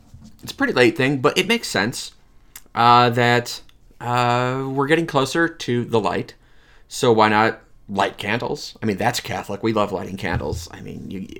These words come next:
you can't go into Catholic church without having candles all over the place. So sure, candles are Catholic.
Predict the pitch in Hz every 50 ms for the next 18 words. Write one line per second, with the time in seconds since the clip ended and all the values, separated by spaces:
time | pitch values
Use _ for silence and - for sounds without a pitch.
0 | - - - - - 131 120 107 110 110 104 104 104 107 101 90 90 - - 113
1 | 117 113 87 90 90 87 90 76 78 - - 98 101 110 110 95 95 82 73 71
2 | 90 95 113 - 98 92 165 165 - - 123 120 123 120 117 - - - 233 -
3 | 165 - - - - - - _ _ - _ _ - - - 110 110 107 98 98
4 | 92 - 92 90 95 - - - -